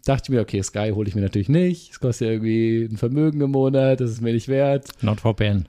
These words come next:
Speaker 1: Ich bin klug, ich gehe in eine Sportsbar.
Speaker 2: Uff.
Speaker 1: Ich gehe in eine Sportsbar, da läuft es ja. Ich hab davor auf die Webseite geguckt, die haben sogar so ausgeschildert, wann's läuft.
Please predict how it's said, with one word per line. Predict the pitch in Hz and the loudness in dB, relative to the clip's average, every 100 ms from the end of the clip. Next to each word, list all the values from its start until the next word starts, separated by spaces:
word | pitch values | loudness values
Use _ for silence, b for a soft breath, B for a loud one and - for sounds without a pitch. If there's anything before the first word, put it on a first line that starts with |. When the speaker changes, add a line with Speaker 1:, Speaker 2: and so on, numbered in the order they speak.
| _ | _
Speaker 1:
Ich | 120 | -4
bin | 135 123 | -2 0
klug, | 151 208 240 - | 0 2 0 -4
ich | - 156 - | -2 -2 -2
gehe | 151 151 156 147 147 147 | -2 0 2 2 4 2
in | 190 156 | 0 0
eine | 170 | -2
Sportsbar. | - 240 339 - 135 110 - _ _ _ _ _ _ _ | 0 -2 -2 -2 0 0 -6 _ _ _ _ _ _ _
Speaker 2:
Uff. | 156 135 - - - _ - | -2 -2 -6 -18 -20 _ -4
Speaker 1:
Ich | 135 - | -4 2
gehe | 170 | 2
in | 156 | 2
eine | |
Sportsbar, | - 202 214 208 - 190 190 190 185 | -2 0 0 0 2 2 4 0 0
da | 135 | 2
läuft | 147 165 - | 4 2 0
es | 170 - | -2 2
ja. | 165 151 151 156 156 | 2 2 0 -2 -8
Ich | - | -8
hab | - - | -8 -2
davor | 135 139 143 | -2 2 0
auf | |
die | 143 | 2
Webseite | 160 175 170 160 | -2 0 0 0
geguckt, | 151 151 160 151 143 | -8 -2 0 0 0
die | |
haben | 131 | 0
sogar | 127 120 | 2 0
so | 123 | 0
ausgeschildert, | 120 135 - 139 139 131 117 | 2 0 0 -2 2 2 2
wann's | 120 120 160 | 0 -2 0
läuft. | 170 170 170 - | 2 4 2 -2